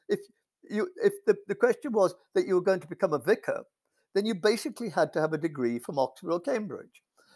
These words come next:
So Darwin goes to Cambridge, and so what does he get? Of course, he gets some religious training. And what does that mean? Well,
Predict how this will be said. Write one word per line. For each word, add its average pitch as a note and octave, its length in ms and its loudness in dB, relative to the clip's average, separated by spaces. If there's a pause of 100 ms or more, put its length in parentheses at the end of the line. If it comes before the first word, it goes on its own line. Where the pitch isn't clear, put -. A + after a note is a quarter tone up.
So G#3+ 140 4
Darwin B3+ 400 6
goes A#3 240 6
to - 100 -10
Cambridge, - 600 -4 (240)
and G3 100 2
so B3 160 6
what C4 200 0
does C#4 100 -6
he C4 140 0
get? - 340 -2
Of - 500 -20
course, F3 160 2
he A#3+ 60 -6
gets F3 240 -2
some E3 140 -4
religious C#3+ 500 0
training. A#3 400 -2 (640)
And D#3+ 120 4
what G3 200 6
does C4 140 -4
that - 260 2
mean? A2 180 -16
Well, F3+ 220 -2